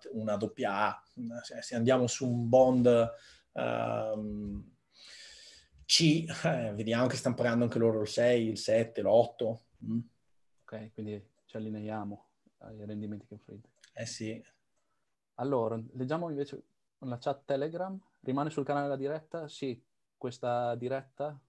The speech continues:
Speaker 2: la manterrò sul mio canale, quindi potete recuperarla quando volete.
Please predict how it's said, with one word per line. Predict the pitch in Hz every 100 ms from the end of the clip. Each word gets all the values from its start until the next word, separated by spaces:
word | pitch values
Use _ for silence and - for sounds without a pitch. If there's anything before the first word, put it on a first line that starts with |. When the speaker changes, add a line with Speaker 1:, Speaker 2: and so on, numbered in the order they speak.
| _
Speaker 2:
la | 113 113 107
manterrò | 110 113 113
sul | 110
mio | 107
canale, | - 101 98 117 123 _
quindi | 110 107
potete | 107 107 107 113 107
recuperarla | 104 107 107 104 104 104
quando | 107 104
volete. | 101 98 - -